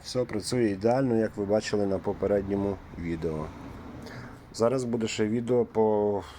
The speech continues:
нижній частині катера. І так, зовнішня частина дна. Е, дно пофарбоване автомобільною фарбою і полаковане, е,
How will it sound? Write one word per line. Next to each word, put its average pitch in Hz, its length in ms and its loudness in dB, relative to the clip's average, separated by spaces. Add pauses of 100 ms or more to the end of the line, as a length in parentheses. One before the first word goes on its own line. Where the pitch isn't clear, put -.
нижній 110 380 4
частині 101 420 0
катера. 78 460 -6 (360)
І 127 100 -4
так, - 520 -6
зовнішня 127 520 2
частина 110 440 0
дна. 82 280 -2 (420)
Е, 92 240 0
дно 123 340 2
пофарбоване 120 800 4
автомобільною 101 840 2
фарбою 98 640 0 (580)
і 113 200 2
полаковане, 127 760 2
е, 104 680 4